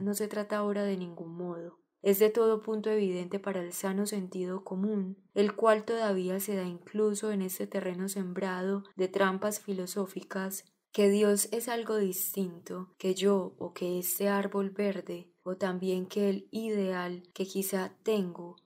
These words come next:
o que la meta a la que quizá aspiro. Al contrario, el sano sentido común estará tentado de censurar hasta casi de paganas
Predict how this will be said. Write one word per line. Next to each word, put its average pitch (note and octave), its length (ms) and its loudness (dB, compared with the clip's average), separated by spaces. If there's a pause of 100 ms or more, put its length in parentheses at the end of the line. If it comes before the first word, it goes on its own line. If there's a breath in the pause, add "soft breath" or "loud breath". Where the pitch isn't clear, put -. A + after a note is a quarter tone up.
o G3 140 -2
que G3 140 2
la F#3 160 2
meta F#3+ 720 -2
a F3+ 140 -10
la F3 140 -10
que F#3 120 -6
quizá F#3 420 -4
aspiro. F#3 680 -4 (380)
Al F3+ 200 -4
contrario, F3+ 800 -2 (240)
el F#3 140 0
sano G3+ 400 4
sentido G3 580 4
común F#3+ 680 -2
estará F#3+ 400 0
tentado G#3 560 0
de G3+ 160 2
censurar F3+ 680 -4
hasta G3 340 -4
casi G3 340 -2
de G#3+ 160 2
paganas F3 840 -6